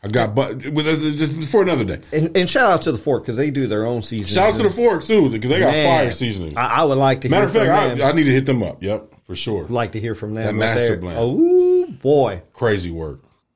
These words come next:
Speaker 2: Crazy.
Speaker 1: All right. So, yeah, your number three was
Speaker 2: Number three was an onion dip.
Speaker 1: Caramelized onion dip, or an onion dip.
Speaker 2: Onion dip.
Speaker 1: Okay.
Speaker 2: Yeah,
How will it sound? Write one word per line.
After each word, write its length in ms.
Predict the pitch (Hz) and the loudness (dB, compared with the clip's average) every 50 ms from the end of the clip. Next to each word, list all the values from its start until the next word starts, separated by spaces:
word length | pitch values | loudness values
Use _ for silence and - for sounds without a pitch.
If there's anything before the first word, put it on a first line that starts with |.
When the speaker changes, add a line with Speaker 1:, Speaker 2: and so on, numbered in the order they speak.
| _ | _
Speaker 2:
Crazy. 640 | - - - 135 139 131 107 95 - 95 92 - - - | -10 -2 0 2 2 2 0 -4 -8 -14 -18 -18 -10 -4
Speaker 1:
All 200 | 104 107 107 95 | 0 0 0 0
right. 180 | 82 67 - - _ _ _ _ _ _ _ _ _ _ _ _ _ _ _ _ _ _ _ _ _ _ _ _ _ _ _ _ _ _ _ _ _ _ _ _ _ _ | 0 -4 -8 -12 _ _ _ _ _ _ _ _ _ _ _ _ _ _ _ _ _ _ _ _ _ _ _ _ _ _ _ _ _ _ _ _ _ _ _ _ _ _
So, 140 | - - 90 | -8 -2 0
yeah, 140 | 104 117 113 | 2 2 2
your 180 | 98 98 107 | 2 2 2
number 200 | 123 135 135 131 135 | 4 4 4 2 2
three 240 | 139 139 135 131 | 2 2 2 2
was 160 | 120 113 107 131 | 2 0 0 0
Speaker 2:
Number 260 | 131 143 147 151 156 | 2 2 4 2 2
three 420 | 156 175 170 156 139 127 120 - - - - | 0 2 2 2 2 2 0 -2 -6 -10 -6
was 200 | 127 131 120 139 | -4 -2 0 0
an 120 | 143 147 | 0 0
onion 320 | 143 139 143 143 139 131 | 0 0 0 0 0 -2
dip. 400 | 110 113 104 90 - - _ _ | -2 -2 -4 -6 -8 -12 _ _
Speaker 1:
Caramelized 540 | - - 120 120 120 120 120 117 117 110 110 | -6 -2 0 2 2 4 4 4 2 2 2
onion 220 | 117 110 104 98 90 | 0 0 2 2 2
dip, 120 | 92 92 | 2 2
or 180 | 104 117 127 135 | 2 2 2 2
an 80 | 135 | 0
onion 300 | 143 175 165 143 123 101 | 0 2 2 2 2 2
dip. 240 | 87 82 - - - - | 0 -6 -8 -8 -4 -2
Speaker 2:
Onion 300 | 190 190 151 127 110 101 | 0 2 2 0 -2 -4
dip. 220 | 92 87 76 - | -8 -12 -14 -16
Speaker 1:
Okay. 180 | - - 135 135 | -10 -6 -4 -2
Speaker 2:
Yeah, 60 | 117 | -2